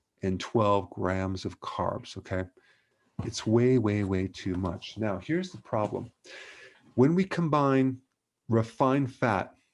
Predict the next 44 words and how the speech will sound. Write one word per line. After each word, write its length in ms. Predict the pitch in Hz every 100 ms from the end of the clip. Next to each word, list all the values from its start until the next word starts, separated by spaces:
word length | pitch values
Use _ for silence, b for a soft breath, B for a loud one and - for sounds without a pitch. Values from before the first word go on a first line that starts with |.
| _ b b _ _
with 180 | 107 -
refined 400 | 113 - 110 104
sugar, 420 | - 117 92 - _ -
it 80 | 123
starts 300 | - 160 175
to 120 | -
create 240 | - 135
a 40 | 113
compound, 680 | - 120 120 110 92 90 92 _ _ -
which 260 | 107 101
is, 400 | 107 101 95 - - _ _ _
I'm 100 | 98
not, 160 | 104 107
I'm 80 | 107
gonna 120 | 110
give 180 | 107 110
you 140 | 107
a 20 |
word 260 | 101 110 104
here, 140 | 101
it's 140 | 95 -
glycated, 640 | 104 104 104 - 98 92
which 260 | 95 95 -
means 220 | 107 95
it's 100 | 92
kinda 240 | - 117 98
stuck 300 | - 110 -
together 400 | 98 110 113 110
and 80 |
it's 160 | 98 92
act, 340 | 95 107 110 -
it 140 | -
acts 260 | 107 117 -
like 160 | 101 -
glue 260 | 110 127
in 80 | 131
the 80 | 113
body 400 | 110 107 110 107
and 80 | 92
it 140 | 92
plugs 380 | - 110 104 101
everything 340 | 98 95 95
up. 240 | 107 117 - B B B B -
Y-, 160 | 101